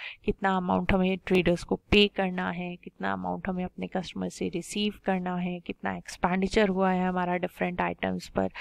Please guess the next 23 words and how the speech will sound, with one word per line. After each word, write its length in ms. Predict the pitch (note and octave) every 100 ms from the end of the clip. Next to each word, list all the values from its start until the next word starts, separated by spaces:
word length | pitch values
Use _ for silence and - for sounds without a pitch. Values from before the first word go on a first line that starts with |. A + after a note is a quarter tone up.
| - - -
हमारी 260 | F#3 F#3
इनकम 540 | - F#3+ F#3 - A3+ G#3+ - _ _ -
कितनी 300 | - - G3+
हुई 220 | G3 G3
है 140 | F#3+ F#3
डिफरेंट 420 | F3+ - F#3 F3+
आइटम 340 | F3+ - F3+
से, 260 | F3 G3 F#3
हमारी 340 | F#3 F3 F3
एसेट 380 | F3 D#3+ - F#3
लायबिलिटीज 520 | G3 F3+ F3+ F3 F3+
और 80 | F#3
कैपिटल्स 720 | - F#3 - - A#3+ A#3 -
में 120 | A3
क्या 200 | - F#3+
चेंजेस 520 | F#3+ - F3+ F3 F3+ F#3
हुए 160 | F#3+
हैं, 240 | F#3 F3+ F#3+ - - - -
ये 100 | C4
सारी 560 | - A#3 F#3+ F#3+ C4+
जो 200 | C4 D4+ C#4
इन्फॉर्मेशन 840 | F#3+ F#3+ - G3 F#3+ F3+ - F#3+
है 220 | F3 G3